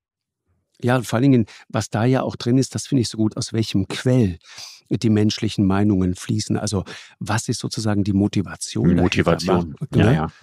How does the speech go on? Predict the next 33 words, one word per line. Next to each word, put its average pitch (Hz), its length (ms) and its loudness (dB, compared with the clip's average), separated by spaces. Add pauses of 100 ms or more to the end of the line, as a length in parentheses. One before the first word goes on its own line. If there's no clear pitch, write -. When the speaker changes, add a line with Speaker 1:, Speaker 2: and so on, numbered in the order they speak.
(120)
Speaker 2:
klar. 92 340 2
Speaker 1:
Also 110 220 0
und, - 260 -2
und 107 140 -2
häufig 113 320 2
ist 113 120 -4
es - 180 -8
Neid 110 460 0
und 87 160 -6
Missgunst - 600 -6
und 98 240 -6
Häme 110 400 0
und 98 140 -4
so 98 140 -8
weiter. 117 280 -8
Und 98 100 0
Speaker 2:
Ja. 95 80 2
Speaker 1:
wenn 135 160 6
das 143 200 2
aber 127 180 0
so 127 140 -4
ist - 460 -4 (340)
und 110 100 2
wenn 123 140 6
dir 127 100 4
das 113 240 -2
klar 123 320 -2
ist, - 160 -6 (320)
dann 87 180 -10
musst 90 300 -10
du 110 60 -10
dir 107 260 -12
auch, - 140 -18